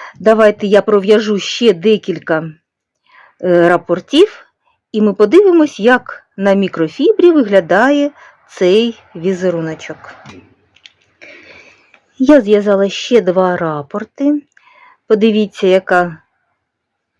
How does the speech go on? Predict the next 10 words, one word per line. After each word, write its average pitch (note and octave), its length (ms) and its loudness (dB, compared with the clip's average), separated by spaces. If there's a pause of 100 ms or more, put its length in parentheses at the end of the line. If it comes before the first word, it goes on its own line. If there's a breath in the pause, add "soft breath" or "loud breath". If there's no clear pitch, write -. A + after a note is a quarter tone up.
(140)
чудова F3 840 -2 (1200)
краса, G3 540 -2
дуже G3+ 440 0
хвилястий A#3 680 -2
край A#3+ 440 -2 (280)
виходить, A3+ 600 -2
якщо A3+ 300 -2
в'язати G#3+ 500 0
з - 80 -8
тонкої G3+ 680 -2